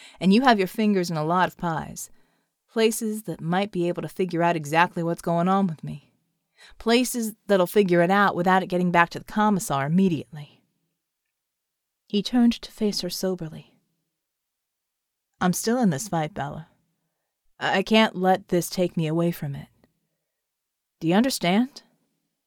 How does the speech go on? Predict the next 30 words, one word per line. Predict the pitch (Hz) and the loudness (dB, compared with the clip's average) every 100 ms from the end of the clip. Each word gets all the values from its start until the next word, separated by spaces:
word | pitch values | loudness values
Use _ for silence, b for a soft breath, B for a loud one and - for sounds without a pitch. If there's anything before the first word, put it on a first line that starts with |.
| _ _ _ _ _ _ _ _ _ _ _ _ _ | _ _ _ _ _ _ _ _ _ _ _ _ _
"Only | 202 208 220 | -4 -2 -2
too | 214 - 214 | -4 -8 -10
well. | 190 170 180 185 _ _ _ _ _ _ _ _ _ _ _ - | -8 -6 -6 -10 _ _ _ _ _ _ _ _ _ _ _ -2
All | 233 | 2
right. | 247 190 175 _ b b b b b b | 4 2 -4 _ b b b b b b
Now, | 226 233 - _ - | -2 0 -4 _ -2
I | 247 | 0
know | 269 | 2
Jadwiga's | 339 320 254 262 254 233 | 2 2 0 2 2 2
a | |
psionic | - 220 220 262 - | -4 -2 -2 -4 -8
healer | - 269 233 | -8 -4 -2
like | 208 185 214 | -2 -2 -2
me, | 202 208 | -2 0
and | 233 226 - | -2 -2 -4
I | 285 | -4
assume | 359 233 311 311 | -4 -6 -8 -6
she | 311 - | -4 -4
would | 240 254 | 0 -2
already | - 277 285 277 | 0 -4 -2 -2
have | 240 233 | -4 -8
tried | - 277 262 | -6 -4 -2
that | 254 247 | -2 0
on | 233 | 2
you, | 226 226 233 | 4 2 -2
so | - | -2
we | 208 254 | -2 -2
can | 247 | -4
eliminate | 220 202 226 214 202 - | -2 2 2 2 -2 -6
that | 196 202 | -8 -6